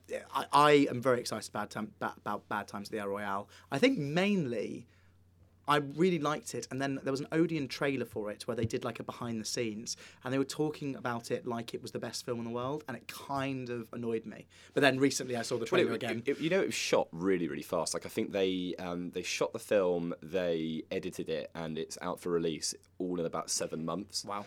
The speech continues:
Speaker 2: Which is ridiculous, considering, like, the general press run of the film, the first trailer will come out about six months before the film. But it would have been shot about six months before that.
Speaker 1: Yep.
Speaker 2: Like, that's pretty impressive. Drew Goddard, um, for anyone who,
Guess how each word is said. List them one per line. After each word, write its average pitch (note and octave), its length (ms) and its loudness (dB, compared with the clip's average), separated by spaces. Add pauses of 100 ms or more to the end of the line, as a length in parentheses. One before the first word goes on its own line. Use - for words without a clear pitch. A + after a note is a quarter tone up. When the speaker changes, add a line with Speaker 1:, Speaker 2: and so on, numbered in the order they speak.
(180)
Speaker 2:
Which - 180 -2
is G#2 100 2
ridiculous, F2+ 460 0
considering, B2+ 540 2
like, G2+ 340 4
the G2 100 -6
general F#2+ 440 2
press - 360 -2
run F2+ 140 0
of D#2 80 -4
the E2 60 -6
film, D#2+ 520 0 (300)
the - 80 -16
first - 460 0
trailer G2+ 360 2
will D2+ 140 0
come E2 200 -4
out D#2+ 180 -4
about E2+ 220 -2
six - 280 -2
months - 200 -8
before - 200 -12
the A#1 80 -10
film. A#1+ 220 -8 (680)
But F#2 100 4
it F2+ 80 0
would F2 80 0
have F2 60 0
been E2+ 100 -6
shot - 260 -2
about - 200 -8
six - 240 -6
months E2+ 160 -6
before D2+ 260 -6
that. F2+ 200 2 (120)
Speaker 1:
Yep. A#2+ 140 0
Speaker 2:
Like, F2+ 100 -2 (380)
that's A2+ 120 -2
pretty - 180 -2
impressive. - 280 -2
Drew D3 180 8
Goddard, F2 560 6
um, F2+ 440 6
for - 140 0
anyone F2+ 180 4
who, E2 240 -2